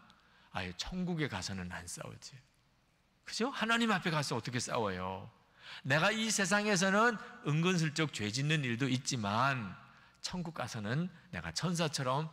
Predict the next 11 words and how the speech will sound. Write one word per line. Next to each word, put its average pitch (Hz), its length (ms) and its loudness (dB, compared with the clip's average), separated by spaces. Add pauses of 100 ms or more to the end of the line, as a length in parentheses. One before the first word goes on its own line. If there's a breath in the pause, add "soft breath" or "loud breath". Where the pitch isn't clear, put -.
(140)
깨끗하게 104 440 -6
살 95 200 -6
것이다." - 440 -12 (500)
그죠? 170 260 -4
하나님 226 380 2
앞에 196 240 2
가서 151 360 2 (280 loud breath)
죄 113 180 0
짓는 135 380 0
일을 107 160 0
하겠어요? 101 720 -4